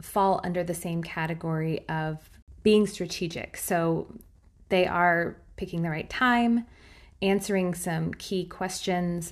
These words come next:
before you start telling people, and recognizing that coming out is a process rather than a one and done conversation. First tip, pick the right time. Now, here's what I mean by pick the right time. I'm not saying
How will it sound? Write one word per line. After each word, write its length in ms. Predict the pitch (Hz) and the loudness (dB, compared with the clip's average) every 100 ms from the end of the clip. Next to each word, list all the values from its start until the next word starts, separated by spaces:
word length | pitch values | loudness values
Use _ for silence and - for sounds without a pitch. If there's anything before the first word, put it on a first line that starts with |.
| - | -6
before 480 | 180 170 170 165 165 | -6 -4 -2 0 -2
you 600 | 165 165 160 160 160 - - - | -2 0 0 0 -4 -8 -20 -20
start 440 | - - 165 - - - - | -16 0 2 2 -4 -20 -16
telling 300 | - 165 165 | -4 0 0
people, 560 | 165 165 170 175 208 - - - - - - | -2 -4 0 0 -2 -10 -20 -20 -20 -20 0
and 760 | 190 175 170 165 165 165 165 - - - - _ 196 | 2 4 4 4 4 2 -2 -10 -20 -20 -20 _ 2
recognizing 540 | 208 208 190 185 190 | 2 2 2 2 2
that 100 | 170 | -2
coming 280 | - 170 156 | -6 -4 -2
out 120 | 160 | -4
is 80 | - | -8
a 60 | |
process 680 | 160 - 156 - 160 - - - | -8 -8 -8 -8 -10 -10 -14 -8
rather 320 | 170 156 160 | -4 -2 -2
than 200 | 151 151 | -2 -4
a 40 | |
one 200 | 156 156 | -2 -4
and 120 | 151 156 | -4 -4
done 200 | 151 165 | -4 -6
conversation. 460 | - - - - - | -6 -8 -6 -8 -4
First 380 | 277 277 269 | 0 0 -2
tip, 260 | - - - - - _ _ - - | -8 -10 -10 -20 -20 _ _ -20 -14
pick 260 | - 254 - | -6 -6 -4
the 120 | 240 | -4
right 260 | 196 175 - | -2 -4 -6
time. 480 | - 160 - 160 - - - - - - - - - | -4 -4 -6 -14 -16 -20 -20 -20 -18 -18 -20 -20 2
Now, 160 | 226 226 | 4 4
here's 360 | - 302 330 339 | 2 0 2 2
what 100 | 320 | 4
I 80 | 233 | 4
mean 180 | 208 190 | 4 2
by 100 | 180 | 0
pick 320 | - 165 - | -4 -10 -6
the 80 | 160 | -6
right 180 | 156 | -6
time. 240 | - 156 156 | -8 -10 -4
I'm 200 | 214 220 | 2 4
not 280 | 254 277 226 | 4 2 0
saying 380 | 233 220 214 | 0 2 2